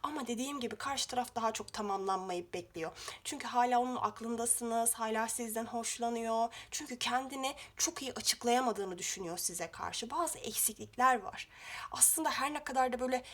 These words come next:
belki de zıt taraflar olsanız da, zıt kutuplar olsanız da, belki farklı dünyaların insanı olsanız da karşı taraf bunu çok fazla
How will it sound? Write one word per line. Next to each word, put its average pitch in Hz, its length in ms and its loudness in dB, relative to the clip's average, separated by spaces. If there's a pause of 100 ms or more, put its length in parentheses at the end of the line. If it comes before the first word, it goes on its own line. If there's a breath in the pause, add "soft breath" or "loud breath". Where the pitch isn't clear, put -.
(120)
belki 240 400 2
de 240 80 0
zıt 233 260 2
taraflar 233 480 2 (100)
olsanız 240 580 4
da, 202 160 2 (300 loud breath)
zıt 240 240 -4
kutuplar - 360 -2
olsanız 214 480 4
da, 190 120 -4
belki 214 260 2
farklı 208 380 -2
dünyaların 240 420 2
insanı 196 460 -2
olsanız 196 400 -2
da 262 160 2 (200 loud breath)
karşı 220 340 0
taraf 202 320 0
bunu 214 160 -2
çok - 220 -4
fazla 214 480 2